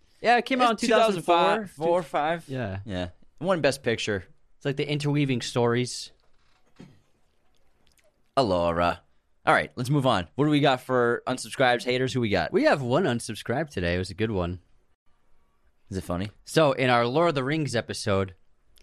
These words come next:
Speaker 1: Alexa Pa-, Alex L Pal six three wrote, "Anthony, you were right the first time. Hobbiton is the real location, uh, where the hobbits are from in the books. It's located within the Shire. It's not just the real set you can visit in real life." Unsubscribed.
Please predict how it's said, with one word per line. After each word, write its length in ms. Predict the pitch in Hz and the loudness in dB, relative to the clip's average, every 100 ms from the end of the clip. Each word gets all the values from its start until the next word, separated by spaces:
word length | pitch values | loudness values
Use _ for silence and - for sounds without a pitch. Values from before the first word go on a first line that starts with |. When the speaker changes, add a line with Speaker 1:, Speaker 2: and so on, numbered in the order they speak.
| - - _ - _ _ - | -20 -20 _ -20 _ _ 0
Speaker 1:
Alexa 480 | 120 156 - - | 2 2 0 -4
Pa-, 260 | 165 - 131 - | -2 0 0 4
Alex 360 | 151 180 - | 2 2 2
L 200 | 147 165 | 2 2
Pal 500 | - - 113 117 143 - | 0 0 4 4 0 -6
six 260 | - - | -6 -6
three 220 | - 147 | -2 0
wrote, 320 | 117 110 107 _ _ _ _ _ _ - | 2 2 0 _ _ _ _ _ _ 2
"Anthony, 440 | 170 294 131 113 | 2 2 -2 -2
you 220 | 101 143 | 2 2
were 120 | 185 135 | 4 4
right 260 | 143 175 | 2 2
the 80 | 131 | -4
first 340 | - 147 - | 0 0 0
time. 280 | - 98 90 - | 0 0 0 0
Hobbiton 540 | 147 202 196 - 131 - | 2 4 2 0 -2 0
is 260 | 170 254 165 | 2 2 2
the 100 | 147 | 0
real 200 | 127 120 | 2 2
location, 680 | 113 - 120 117 - 127 117 _ - - | 0 0 0 0 -2 -2 -2 _ -20 -2
uh, 220 | 120 123 | 2 4
where 160 | 117 131 | 4 2
the 80 | 117 | 4
hobbits 300 | 143 135 131 | 2 0 -4
are 40 | |
from 280 | 123 131 120 160 | -2 0 0 0
in 120 | 190 | 0
the 60 | |
books. 460 | 143 127 123 - - - | 2 2 0 -4 -10 -8
It's 200 | - 135 139 | -4 -2 0
located 420 | 160 - 156 135 | 0 2 0 2
within 440 | 127 - 208 254 | -2 -2 0 2
the 60 | 220 | 2
Shire. 400 | - 147 135 135 | 2 2 4 2
It's 180 | 113 - | 0 0
not 280 | 143 160 - | 2 2 -2
just 360 | 143 143 143 | 0 0 0
the 80 | 127 | -6
real 220 | 113 127 | 0 0
set 240 | 120 135 - | 2 -2 -2
you 100 | 117 | -2
can 140 | 120 | 0
visit 300 | 117 120 117 | 2 2 0
in 60 | 110 | 0
real 200 | 110 104 | 2 4
life." 300 | 95 90 - - | 2 0 -4 2
Unsubscribed. 720 | 262 262 294 - 120 87 - | 2 4 0 4 2 0 -6